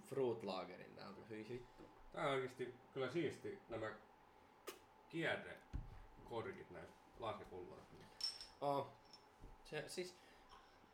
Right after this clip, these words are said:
Speaker 1: Sen mä tiedän, että Milleris on. Mutta muuten en tiedä.
Speaker 2: No joo, tää on tämmönen aika, aika peruspissi.
Speaker 1: <laughs> Aika peruspissi.
Speaker 2: Tää on tämmönen perus hyvä pissi.
Speaker 1: Mut sehän ei olisi kovin kallis. Se oli musta an-,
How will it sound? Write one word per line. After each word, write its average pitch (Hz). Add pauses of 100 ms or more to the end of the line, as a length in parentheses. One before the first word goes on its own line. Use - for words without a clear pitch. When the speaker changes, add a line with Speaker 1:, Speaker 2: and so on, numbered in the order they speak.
(920)
Speaker 1:
Sen 190
mä 196
tiedän, 165
että 151
Milleris 120
on. 92 (2000)
Mutta 110
muuten 123
en 92
tiedä. 95 (1300)
Speaker 2:
No 151
joo, 127
tää 127
on 120
tämmönen 120
aika, 110 (420)
aika 127
peruspissi. 107 (420)
Speaker 1:
<laughs> 147
Aika 160 (120)
peruspissi. 143
Speaker 2:
Tää 123
on 135
tämmönen 156
perus 147
hyvä -
pissi. 95
Speaker 1:
Mut 147
sehän 208
ei 185
olisi 165
kovin 143
kallis. 135
Se 143
oli 156
musta 165
an-, 170